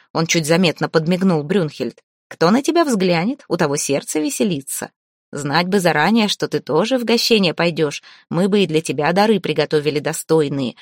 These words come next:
Ну уж, что есть, тем и кланяемся». Благодан сделал знак отроку, и к ним поднесли сорочок лисьих шкур, нанизанных на кольца из ивовых прутьев. «Вот тебе наша дань. Ты, куда пришла, сразу всех в полон взяла».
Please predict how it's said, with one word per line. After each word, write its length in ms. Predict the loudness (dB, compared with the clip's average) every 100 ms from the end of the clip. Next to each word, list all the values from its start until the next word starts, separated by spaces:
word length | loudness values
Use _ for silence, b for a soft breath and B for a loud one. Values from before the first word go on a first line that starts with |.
| B B _
Ну 240 | 0 4 4
уж, 100 | 2
что 240 | 0 0
есть, 420 | 2 2 0 -6
тем 200 | -4 -2
и 40 | -2
кланяемся». 760 | 0 0 4 4 2 -2 -10 -12 _ _ _ _
Благодан 540 | -4 0 2 0 -2
сделал 440 | -6 0 0 0 -2
знак 340 | -4 -4 0
отроку, 500 | 0 0 -4 -4 -8 B B B
и 80 | -4
к 60 | 0
ним 180 | 2
поднесли 520 | 2 2 2 2 0 0
сорочок 500 | 2 2 2 0 0
лисьих 420 | -2 -2 -4 -4
шкур, 460 | -8 -6 -4 -2
нанизанных 720 | -2 -2 0 -2 -4 -6 -8 _
на 200 | -4 -4
кольца 440 | 0 0 0 -2
из 280 | -2 -4 -6
ивовых 460 | -6 -4 -2 -4 -4
прутьев. 560 | -2 -2 -2 -10 -12 -16 _ _ _ _
«Вот 320 | -2 2 2 0
тебе 280 | -2 2 2
наша 280 | 2 0
дань. 360 | -2 -2 -4 -10 _ _ _ _ -8
Ты, 200 | -6 -4
куда 300 | -2 0 0
пришла, 560 | -2 -4 0 0 0 b b -12
сразу 460 | -4 2 2 2
всех 280 | 0 0 -2
в 80 | -2
полон 380 | 0 0 0 -6
взяла». 480 | -4 -2 0 -2